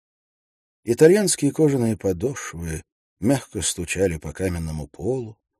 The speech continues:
когда Микаэль Бельман шёл к стойке администратора, из-за которой ему ослепительно улыбалась дежурная.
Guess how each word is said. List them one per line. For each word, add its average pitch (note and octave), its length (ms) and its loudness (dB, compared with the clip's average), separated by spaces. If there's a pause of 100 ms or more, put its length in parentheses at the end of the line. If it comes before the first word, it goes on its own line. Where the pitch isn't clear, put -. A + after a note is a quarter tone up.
(100)
когда E2+ 260 -2
Микаэль D#2 400 -4
Бельман G#2 540 -2
шёл E2+ 320 -6
к - 60 -14
стойке D#2 500 -6
администратора, E2+ 1080 -8 (440)
из-за C#3+ 280 0
которой B2 440 4
ему G2 280 0
ослепительно G2+ 840 -6
улыбалась C#2 680 -10
дежурная. A1+ 920 -14